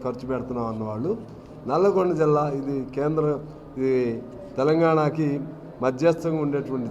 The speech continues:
జిల్లా ఇది. ఇక్కడ ఎందుకు పెట్టలేదు, ఎందుకు పూర్తి చేయలేదు, ఇంకా చిన్న చిన్న ప్రాజెక్టులు ఉన్నాయి, వాటిని ఎందుకు పూర్తి చేయలేదు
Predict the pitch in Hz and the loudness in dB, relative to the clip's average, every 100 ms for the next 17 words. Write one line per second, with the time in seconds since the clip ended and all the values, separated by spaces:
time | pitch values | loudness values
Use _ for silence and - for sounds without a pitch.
0 | 117 123 117 101 123 - - - - 143 | -2 0 -2 -2 -8 -10 -14 -18 -12 -8
1 | 131 175 170 185 175 160 160 160 156 151 | -4 -2 0 2 2 0 4 4 4 -2
2 | - - 123 160 165 151 160 151 156 151 | -8 -4 -2 0 -2 -2 -2 0 2 2
3 | 147 151 - - - - 143 170 160 156 | 2 -2 -8 -12 -14 -6 0 2 2 2
4 | 147 170 147 147 147 147 143 139 131 127 | 0 0 0 2 2 0 0 0 0 -4
5 | - - - 131 143 156 170 160 143 156 | -10 -16 2 2 4 2 2 -2 -4 -4
6 | 147 151 147 143 | 0 2 2 0